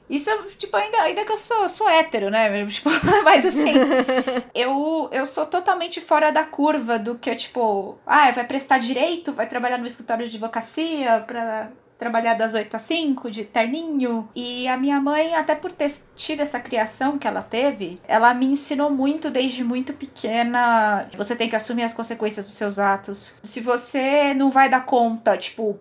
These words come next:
Speaker 1: não entra num negócio que você não vai dar conta.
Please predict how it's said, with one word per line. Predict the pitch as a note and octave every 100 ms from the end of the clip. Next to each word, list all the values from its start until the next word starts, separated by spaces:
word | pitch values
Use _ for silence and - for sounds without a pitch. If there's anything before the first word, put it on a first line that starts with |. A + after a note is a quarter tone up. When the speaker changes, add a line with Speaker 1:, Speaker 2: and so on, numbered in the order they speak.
| _
Speaker 1:
não | A3 C#4 E4
entra | C#4+ C4+ C4 A#3+
num | A#3
negócio | A3+ G3+ G3 G3
que | -
você | A3
não | G#3
vai | G3+ F#3+
dar | F#3
conta. | - G3+ F#3+ G3+